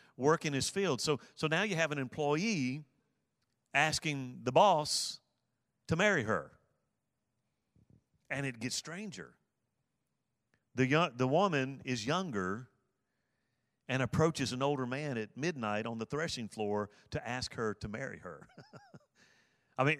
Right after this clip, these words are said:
so now you see why Benjamin Frank-, Franklin used this story to intrigue the French. What a, what a wonderful story. Again, it's, it's really irregular. I mean, this, this is really bizarre.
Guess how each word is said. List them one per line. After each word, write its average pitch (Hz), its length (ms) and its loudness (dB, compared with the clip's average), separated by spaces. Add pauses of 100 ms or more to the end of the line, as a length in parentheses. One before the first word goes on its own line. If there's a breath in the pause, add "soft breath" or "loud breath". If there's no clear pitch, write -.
so 165 180 2
now 156 140 8
you 185 140 2
see 170 140 2
why 156 140 4
Benjamin 135 400 2
Frank-, 160 340 -2
Franklin 160 400 -4
used 135 320 -4
this 120 140 2
story 131 480 2 (280 loud breath)
to 139 120 6
intrigue 143 460 0
the 113 80 -6
French. - 640 -2 (580)
What 165 160 4
a, 120 180 6
what 156 200 4
a 127 100 2
wonderful 147 420 -2
story. 147 520 -6 (760)
Again, 147 220 4
it's, 139 140 0 (100)
it's 147 200 -4
really 156 500 4
irregular. 131 640 0 (320)
I 110 60 -4
mean, 120 160 0
this, 185 180 4
this 247 260 -4
is 160 80 -4
really 156 260 0
bizarre. 117 520 0